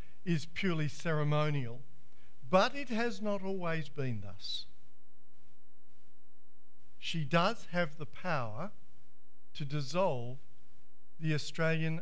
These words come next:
elected government. She chooses not to use that power and that authority. But in understanding the role of the Queen in Australian politics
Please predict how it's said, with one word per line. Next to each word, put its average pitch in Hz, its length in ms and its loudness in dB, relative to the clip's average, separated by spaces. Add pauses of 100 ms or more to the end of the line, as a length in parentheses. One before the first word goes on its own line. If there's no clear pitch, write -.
(100)
elected 139 560 0
government. 120 520 0 (800)
She 160 180 0
chooses 143 580 0
not 135 220 0
to - 80 -2
use 131 320 0
that 127 320 -2
power 107 380 -2 (840)
and 123 160 0
that 113 160 -2
authority. 107 560 -2 (560)
But 233 240 6 (320)
in 226 220 4
understanding 240 1400 2 (380)
the 196 100 4
role 233 400 4
of 196 160 -2
the 196 80 4
Queen 190 800 2 (340)
in 214 180 6
Australian 208 720 4
politics - 1040 0